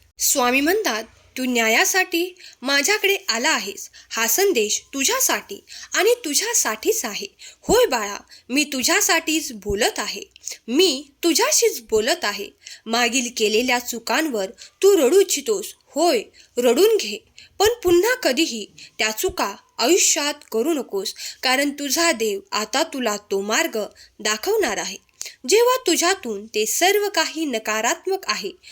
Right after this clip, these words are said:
ते दूर केले जाईल. बाळा, पुढील काळात तुम्ही ते प्राप्त कराल जे सुखद अनुभव देणारे आहे, तुमचे नाते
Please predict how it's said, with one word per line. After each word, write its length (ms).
ते 80
दूर 320
केले 260
जाईल. 320
बाळा, 320
पुढील 380
काळात 460
तुम्ही 380
ते 100
प्राप्त 460
कराल 460
जे 140
सुखद 560
अनुभव 420
देणारे 480
आहे, 240
तुमचे 360
नाते 480